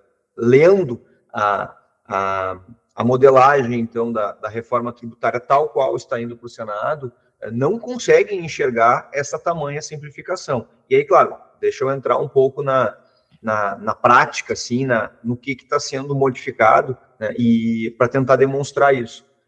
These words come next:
É, até mesmo porque, só fazendo um, um parênteses aqui, é, nós no Brasil, na, o, o processo legislativo do Brasil, nós somos muito experientes em, é,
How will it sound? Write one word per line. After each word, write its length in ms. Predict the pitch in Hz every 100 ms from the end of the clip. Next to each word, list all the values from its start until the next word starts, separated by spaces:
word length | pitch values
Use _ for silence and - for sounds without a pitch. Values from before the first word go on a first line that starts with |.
| _ _ _
É, 260 | - 57 57 117 _ _
até 180 | 131 165
mesmo 240 | 175 180
porque, 280 | - 127 165
só 160 | 165 147
fazendo 300 | 147 135 143
um, 200 | 131 131
um 60 |
parênteses 540 | 127 117 117 139 147 117
aqui, 260 | - 131 151 _ _ _ _
é, 200 | - - - _ -
nós 360 | 131 139 202 196
no 100 | 196
Brasil, 840 | 156 135 117 120 160 160 127 107
na, 260 | 101 98 98
o, 360 | 90 98 98
o 40 | -
processo 560 | 123 117 143 170 -
legislativo 680 | 160 143 135 127 - 143 139
do 100 | 127
Brasil, 340 | 117 110 123
nós 160 | 131 143
somos 240 | 175 190
muito 280 | 151 160 226
experientes 800 | - 139 117 117 135 160 160 139
em, 380 | 147 - 143 123
é, 420 | 123 120 113